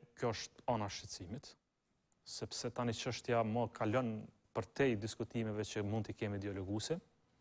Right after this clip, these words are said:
dhe ju me shumë drejt e that një element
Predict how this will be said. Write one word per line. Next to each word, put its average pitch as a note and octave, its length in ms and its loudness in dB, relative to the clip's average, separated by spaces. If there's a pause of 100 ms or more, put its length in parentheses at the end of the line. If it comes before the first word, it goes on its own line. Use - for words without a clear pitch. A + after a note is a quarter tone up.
(880)
dhe G#2+ 160 6
ju A#2 80 4
me A2+ 100 2
shumë C3 300 2
drejt C3+ 320 4
e - 80 -8
that B2+ 160 2 (400)
një A2+ 160 2
element A2+ 420 2